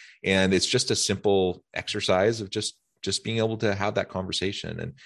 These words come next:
and over time, I, I've learned that, yeah, I'm not perfect. Yeah, I make mistakes. Yeah, I don't always know what I'm doing, but you know what? Things really aren't that bad, even when I don't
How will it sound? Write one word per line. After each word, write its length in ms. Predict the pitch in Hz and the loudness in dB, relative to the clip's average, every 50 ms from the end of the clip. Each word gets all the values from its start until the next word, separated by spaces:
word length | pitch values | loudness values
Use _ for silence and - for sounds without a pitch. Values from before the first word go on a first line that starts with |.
| - - - _ _ | -20 -20 -20 _ _
and 140 | 87 82 85 | 0 2 6
over 220 | 87 90 87 92 87 | 6 4 4 4 0
time, 400 | - - 87 90 95 107 107 101 | 2 2 2 2 2 2 2 2
I, 180 | 92 90 87 - | 0 0 -2 0
I've 260 | 76 85 85 82 87 | 0 0 0 2 2
learned 460 | 87 87 87 92 98 104 107 110 101 | 0 2 2 2 2 0 -2 -2 0
that, 200 | 107 101 - - | -2 -2 -2 -2
yeah, 160 | 139 175 151 | -4 -2 -2
I'm 140 | 92 80 87 | 0 0 0
not 180 | 98 95 - - | -2 -4 -4 -4
perfect. 640 | - - 85 107 131 - 175 214 220 - - - | -2 0 0 0 0 -2 -4 -4 -4 -6 -12 -4
Yeah, 200 | 78 78 82 87 | -2 0 2 2
I 220 | 101 101 82 82 82 | 2 2 0 0 -2
make 240 | 80 82 80 - - | -2 -4 -6 -6 -6
mistakes. 640 | 71 - - - 127 139 135 131 135 - - - | -6 -6 0 2 4 4 4 4 2 -2 -4 -2
Yeah, 240 | 82 82 82 85 85 | 0 0 0 2 0
I 100 | 80 80 | 0 0
don't 200 | 82 82 85 - | 0 -2 -4 -2
always 220 | 80 82 85 - | -4 -4 -4 -4
know 60 | - | -4
what 140 | 82 82 80 | -4 -4 -2
I'm 100 | 76 80 | -4 -4
doing, 420 | 80 98 104 110 107 104 104 104 - - - - _ _ _ | 0 0 2 2 2 0 -2 -4 -10 -18 -20 -20 _ _ _
but 140 | - 85 76 | -4 -2 0
you 80 | 95 | 2
know 120 | 95 98 98 | 4 4 6
what? 360 | 92 95 98 101 95 - - | 6 6 6 6 4 2 -6
Things 320 | - 101 95 92 85 82 | -6 -4 -4 -4 -4 0
really 240 | 90 92 95 98 92 | 2 4 4 4 4
aren't 240 | 90 90 - - _ | 4 0 0 -4 _
that 220 | - 76 - - | -6 -6 -4 -2
bad, 480 | - 104 139 123 85 80 78 78 78 80 - | 0 0 2 2 2 2 2 0 -2 -4 -4
even 360 | 95 98 92 92 90 87 87 | -4 -2 -2 -2 -2 -2 -2
when 160 | 87 87 82 | -2 0 0
I 80 | 80 78 | -2 -2
don't 260 | 76 92 101 117 - | 0 0 -2 -2 -4